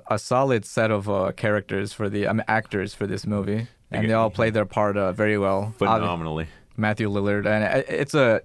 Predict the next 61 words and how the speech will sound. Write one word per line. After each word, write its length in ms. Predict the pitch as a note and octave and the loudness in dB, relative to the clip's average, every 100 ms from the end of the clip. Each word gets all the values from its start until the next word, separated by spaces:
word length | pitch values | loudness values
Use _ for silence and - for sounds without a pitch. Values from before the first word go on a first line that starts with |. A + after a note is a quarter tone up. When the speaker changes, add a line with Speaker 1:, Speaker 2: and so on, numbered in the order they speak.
| - | -4
Speaker 1:
it's 120 | C#3 B2 | -4 -4
a 60 | |
trope 340 | G#2+ C#3 D3 D3 | -2 2 2 2
against, 400 | C3 B2 A2+ A#2+ | 0 0 0 0
uh, 300 | G#2+ G2 F#2 | 2 2 0
scary 420 | - - A2+ G2+ | -2 0 2 2
movies 380 | G2 G#2 A2+ A2+ | 2 2 0 -2
'cause 140 | G2+ | -2
they 100 | G2 | -2
play 240 | - G#2+ | 0 2
on 140 | G#2+ G2+ | 2 2
that 180 | G2 - _ - | 0 -2 _ -2
a 80 | |
lot, 360 | G2 G2 G2+ - - - | 0 2 2 -2 -6 -6
eh, 80 | |
during 200 | F2+ A2 | -2 0
the 60 | A2 | 0
whole 160 | G#2+ G#2+ | 0 -2
thing. 300 | A#2 A#2 B2 - - | -2 -2 -4 -12 -14
Speaker 2:
Mm-hmm. 160 | F2 F2 | -4 0
Speaker 1:
And 100 | B2+ | 2
there's 140 | B2 | 2
one 240 | B2 D3 | 2 2
character, 560 | D3 C3+ A#2 B2+ A2+ G#2+ - - _ - | 2 2 2 2 2 2 -4 -20 _ -14
I 120 | A#2+ | -10
believe 420 | A#2 A2 A#2+ A3+ C4 | -4 -2 -2 -2 -4
it, 120 | - | -2
I 100 | B2+ | -2
believe 360 | C#3 C#3 G#3 | 0 0 0
it's 220 | G3 D3 - | -2 -4 -2
David 260 | C#3 B2+ | 0 2
Arquette. 400 | A#2 G#2+ - G2+ | 2 0 -2 -4
I'm 120 | - A2 | 0 0
not 160 | G#2+ | 0
sure 160 | G#2+ G#2 | -2 -4
if 80 | G2+ | -2
that 120 | G2 | -2
was 120 | G2 | -4
the 100 | F2 | -4
actor, 240 | F2 - | -4 -4
but, 180 | G#2 A2 | -2 2
um, 280 | A2 G#2+ G#2 - | 2 2 -2 -6
I'm 140 | A2 | -8
trying 140 | - G2+ | -4 -2
Speaker 2:
Which 40 | |
Speaker 1:
to 40 | C3+ | 0
remember. 40 | |
Speaker 2:
one? 140 | D#2+ E2 - _ | -2 -4 -14 _
The 100 | F#2 | -2
one 120 | F2 F2+ | 0 0
that's, 240 | E2+ - | 0 0
like, 220 | E2+ D#2+ | 0 0
knew 240 | F2 F2+ E2+ | -2 -2 0
everything 300 | E2 E2+ E2+ | -2 -2 -2
about 160 | E2 | 0
horror 180 | F2+ F2+ | 0 -2
movies? 260 | G#2 A#2 - | -2 -4 -4
Speaker 1:
Yeah. 320 | B2+ A#2 G#2 | 0 0 2
Speaker 2:
That's 240 | G#2+ F#2+ - | 2 2 0
James 240 | F2+ D#2+ | -4 -4
Kennedy. 320 | - D#2+ E2 | -4 -4 -4